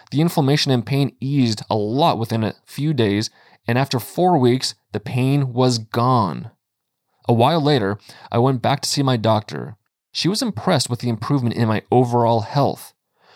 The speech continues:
She told me that the improvement showed in my face. She said I looked like a new person. She did x-rays on my hands and could not find any inflammation. She commented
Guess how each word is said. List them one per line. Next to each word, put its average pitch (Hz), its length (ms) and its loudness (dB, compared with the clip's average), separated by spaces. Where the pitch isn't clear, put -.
She 131 120 -4
told 190 280 0
me 160 60 4
that 135 160 2
the 123 60 -4
improvement 139 460 -2
showed 127 320 2
in 110 100 -2
my 120 140 0
face. - 520 -4
She - 140 -2
said 165 280 2
I 117 200 2
looked 120 300 -4
like 117 140 -2
a 101 60 -2
new 110 260 0
person. - 560 -4
She - 140 -4
did 135 200 4
x-rays 113 540 0
on 113 120 0
my 98 140 0
hands 113 600 0
and 110 140 -6
could 135 140 0
not 143 240 0
find 127 360 -2
any 123 280 0
inflammation. 110 760 -2
She 139 200 -4
commented 113 640 0